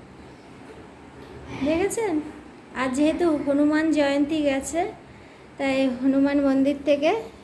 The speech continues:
এই দেখুন, এই ঝান্ডাটা নিয়ে এসছে। দাদা গিয়েছিল, এই ঝান্ডাটা নিয়ে এসছে, লাগিয়ে দেবে দাদা। সেটাকেই মন দিয়ে ও দেখছে। ঘুম থেকে উঠেছে তো, দেখুন, একটু অন্যমনস্ক, মন মরা, ভালো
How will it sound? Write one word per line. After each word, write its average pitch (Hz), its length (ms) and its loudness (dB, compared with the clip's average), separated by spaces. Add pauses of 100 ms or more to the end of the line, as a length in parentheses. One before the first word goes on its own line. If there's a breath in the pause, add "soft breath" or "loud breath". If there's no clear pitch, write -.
(300)
এই 233 160 0
দেখুন, 220 300 -8 (880)
এই 233 60 -2 (100)
ঝান্ডাটা 254 400 0 (100)
নিয়ে 247 180 0 (100)
এসছে। - 340 -10 (880)
দাদা 240 200 0 (120)
গিয়েছিল, 277 460 0 (840)
এই 254 140 -2
ঝান্ডাটা 269 440 0
নিয়ে 277 200 0
এসছে, 381 240 -8 (240)
লাগিয়ে 247 360 -4
দেবে 226 260 -4
দাদা। 214 200 -6 (100)
সেটাকেই 285 460 0 (100)
মন 277 140 2 (120)
দিয়ে 302 200 4
ও - 20 2 (140)
দেখছে। 247 380 -4 (160)
ঘুম 269 240 2
থেকে 294 220 0
উঠেছে 339 320 -2
তো, 381 40 2 (120)
দেখুন, 247 240 -4 (100)
একটু - 120 -6 (100)
অন্যমনস্ক, 247 680 0 (200)
মন 269 140 4 (100)
মরা, 247 220 0 (760 loud breath)
ভালো 262 180 2